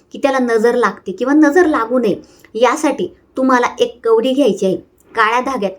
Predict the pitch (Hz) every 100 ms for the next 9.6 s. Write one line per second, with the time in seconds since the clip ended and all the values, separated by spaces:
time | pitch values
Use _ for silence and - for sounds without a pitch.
0 | _ _ _ _ 240 220 240 240 220 220
1 | 180 - 202 208 214 233 190 190 185 196
2 | 180 175 175 220 226 233 208 233 254 196
3 | 190 175 170 165 160 147 - _ _ _
4 | - 240 240 233 - - 262 254 214 247
5 | 254 233 - 202 202 202 196 - - _
6 | 226 214 - 214 - _ - 226 214 220
7 | 220 - 202 185 190 254 196 175 160 175
8 | 170 - _ _ _ _ _ _ _ -
9 | 247 240 269 220 220 220